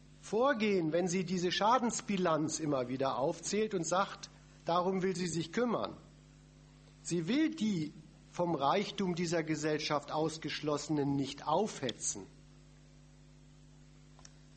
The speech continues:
Sie spricht die Leute ganz anders an. Sie spricht sie als arme Leute an. Sie spricht sie als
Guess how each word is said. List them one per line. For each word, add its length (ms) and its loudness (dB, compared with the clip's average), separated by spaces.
Sie 160 -6
spricht 340 -2
die 60 2
Leute 300 2
ganz 240 2
anders 480 2
an. 260 -8
Sie 200 -2
spricht 460 0
sie 300 -2
als 380 4
arme 360 4
Leute 540 0
an. 200 -6
Sie 180 -2
spricht 380 -2
sie 220 -2
als 380 0